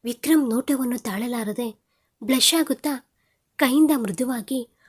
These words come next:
ಅವನ ಮುಖವನ್ನು ಪಕ್ಕಕ್ಕೆ ತಳ್ಳಿದಳು ದಿವ್ಯಾ. ವಿಕ್ರಮ್ ಮುಗುಳ್ನಕ್ಕು, "ನಿನ್ನನ್ನು ಎಷ್ಟು ಬಾರಿ ಕಿಸ್ ಮಾಡಿದರೂ ಆ ಫಸ್ಟ್ ಕಿಸ್ ಫೀಲೇ ಬೇರೆ. ಆ ಸೀನ್ ರೀಕ್ರಿಯೇಟ್ ಮಾಡಿದರೆ ತುಂಬಾ ಚೆನ್ನಾಗಿರುತ್ತದೆ" ಎಂದನು ತುಂಟನಗೆ ಬೀರುತ್ತಾ.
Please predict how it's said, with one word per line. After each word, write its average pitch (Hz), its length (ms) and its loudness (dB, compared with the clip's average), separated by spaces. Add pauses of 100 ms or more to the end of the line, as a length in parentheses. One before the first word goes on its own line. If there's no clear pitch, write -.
(160)
ಅವನ 311 240 6
ಮುಖವನ್ನು 285 460 0
ಪಕ್ಕಕ್ಕೆ 247 460 -8
ತಳ್ಳಿದಳು 208 520 -4
ದಿವ್ಯಾ. 185 240 -6 (880)
ವಿಕ್ರಮ್ 269 400 -2
ಮುಗುಳ್ನಕ್ಕು, 226 680 -8 (580)
"ನಿನ್ನನ್ನು 320 400 4
ಎಷ್ಟು - 340 -4
ಬಾರಿ 294 240 -6
ಕಿಸ್ - 300 -4
ಮಾಡಿದರೂ 233 560 -6 (260)
ಆ 285 80 -6
ಫಸ್ಟ್ 277 460 -8
ಕಿಸ್ 320 200 -4
ಫೀಲೇ 226 340 -8
ಬೇರೆ. 190 260 -8 (640)
ಆ 277 100 4
ಸೀನ್ 330 340 6
ರೀಕ್ರಿಯೇಟ್ 269 540 0
ಮಾಡಿದರೆ 226 520 -4 (120)
ತುಂಬಾ 294 280 4
ಚೆನ್ನಾಗಿರುತ್ತದೆ" 208 880 -2 (400)
ಎಂದನು 220 640 -2
ತುಂಟನಗೆ 247 520 -2
ಬೀರುತ್ತಾ. 180 400 -8